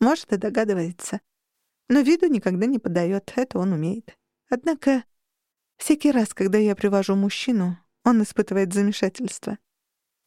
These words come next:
И все-таки, зачем ты откликнулась на призыв Хелиона?»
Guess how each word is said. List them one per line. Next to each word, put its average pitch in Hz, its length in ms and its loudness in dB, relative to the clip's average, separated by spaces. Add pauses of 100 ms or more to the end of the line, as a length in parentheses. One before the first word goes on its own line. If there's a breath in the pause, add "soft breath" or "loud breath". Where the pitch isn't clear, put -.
(500)
И 277 100 2
все-таки, - 560 -4 (440)
зачем 196 400 0
ты 349 100 0
откликнулась 262 680 0
на 269 120 0
призыв 254 360 -2
Хелиона?» 285 640 -2